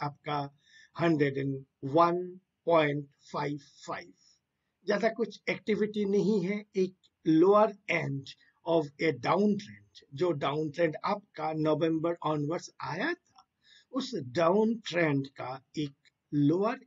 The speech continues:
एंड पे जाके प्राइस कंसोलिडेट कर रहे हैं। अगर हम आरएसआई डेली का देखेंगे तो below forty है,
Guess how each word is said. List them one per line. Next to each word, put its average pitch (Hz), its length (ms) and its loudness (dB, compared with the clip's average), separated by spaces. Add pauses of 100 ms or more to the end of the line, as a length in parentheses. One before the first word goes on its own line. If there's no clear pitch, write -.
एंड 139 280 -6
पे 175 200 0
जाके 156 360 -4
प्राइस 151 480 -10
कंसोलिडेट 131 840 -4 (320)
कर 147 140 0 (440)
रहे 170 260 0
हैं। 143 220 -6 (280)
अगर 190 220 6
हम 185 420 2
आरएसआई 196 540 6
डेली 175 420 4
का 151 160 -2
देखेंगे 135 540 0
तो 147 240 0
below 151 560 2
forty 208 320 2
है, - 260 -6